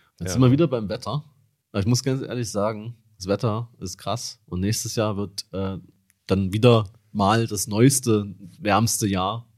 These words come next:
Speaker 1: ever.
Speaker 2: <laughs>
Speaker 1: Also wir können uns auf jeden Fall freuen. Es wird gut.
Speaker 2: Ja.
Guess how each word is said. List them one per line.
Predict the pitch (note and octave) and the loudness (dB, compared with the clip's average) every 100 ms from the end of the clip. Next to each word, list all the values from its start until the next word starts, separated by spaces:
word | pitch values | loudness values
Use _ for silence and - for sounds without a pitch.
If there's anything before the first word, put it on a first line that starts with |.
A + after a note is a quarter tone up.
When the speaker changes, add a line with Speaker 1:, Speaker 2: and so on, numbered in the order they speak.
| _ | _
Speaker 1:
ever. | G#2+ F#2+ D3 - - - | 2 6 4 2 -12 -2
Speaker 2:
<laughs> | D#3+ - C3 B2 | -2 0 -2 4
Speaker 1:
Also | A2+ A#2 | 6 6
wir | A2+ | 2
können | - C3+ | 4 4
uns | C#3 | 4
auf | B2+ | 0
jeden | C3+ | -4
Fall | C#3 D#3 | 2 2
freuen. | - - C#3+ F#3 F2 _ _ - - | 2 -4 -4 -6 -14 _ _ -20 -10
Es | - | -4
wird | B2+ - | -4 0
gut. | D3 F#3+ - - C#3 | 0 0 -6 -14 -10
Speaker 2:
Ja. | D#3 G#3 B3+ | -6 -6 -8